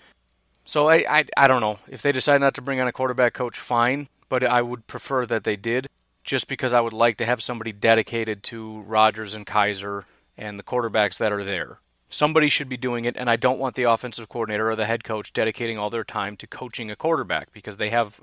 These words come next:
a much bigger and broader job to do. Uh, we did, we did retain Ben Sirmons, our running back coach, which, you know, it's hard to argue with that. Again, what we're talking about, what I want from coaches is development.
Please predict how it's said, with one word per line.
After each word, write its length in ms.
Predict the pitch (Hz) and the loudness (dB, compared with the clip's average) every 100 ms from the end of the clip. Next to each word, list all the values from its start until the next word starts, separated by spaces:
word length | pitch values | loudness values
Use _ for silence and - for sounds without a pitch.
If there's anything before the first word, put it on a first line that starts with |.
| _ _ _ _ _ | _ _ _ _ _
a 80 | 113 | -4
much 300 | 120 131 117 | -2 -2 0
bigger 300 | 127 127 127 | 0 2 0
and 180 | 113 101 | -2 -4
broader 380 | 107 113 110 107 | 2 4 4 0
job 380 | 117 123 120 | 4 4 4
to 100 | 107 | -2
do. 240 | 92 78 - _ _ _ _ - | -12 -12 -14 _ _ _ _ 0
Uh, 320 | 131 123 123 | 6 6 6
we 80 | 135 | 2
did, 220 | 160 165 | -2 -2
we 140 | - | -4
did 240 | 127 165 156 | -2 -2 0
retain 440 | 156 - 156 156 | -2 0 -2 0
Ben 220 | 131 135 | 2 2
Sirmons, 400 | 120 143 139 139 | 0 -2 -4 -2
our 80 | 120 | -2
running 260 | 113 127 131 | 2 0 4
back 200 | 131 131 | 4 4
coach, 380 | 135 147 - 127 | 0 -2 -4 -4
which, 440 | 110 - - - _ _ | -2 -2 -6 -10 _ _
you 80 | 110 | -10
know, 200 | 92 90 _ | -10 -10 _
it's 160 | 110 - | -10 2
hard 220 | 123 123 | 4 4
to 60 | 113 | 4
argue 300 | 113 110 113 | 2 2 -4
with 120 | 101 | 0
that. 260 | 107 123 131 | 4 4 2
Again, 400 | 113 120 117 101 | 0 -2 -2 -6
what 160 | 104 | -8
we're 80 | 101 | -6
talking 360 | - 120 117 123 | 2 2 2 0
about, 260 | 117 110 | 2 2
what 120 | 101 | 2
I 120 | 98 107 | 0 0
want 340 | 113 120 113 | 0 0 -2
from 160 | 113 101 | -8 -2
coaches 520 | 143 147 - 98 - _ _ _ _ | 0 0 -4 -8 -10 _ _ _ _
is 320 | - 117 110 | -6 -4 -2
development. 600 | 110 127 156 117 87 - | 2 6 8 6 -2 -12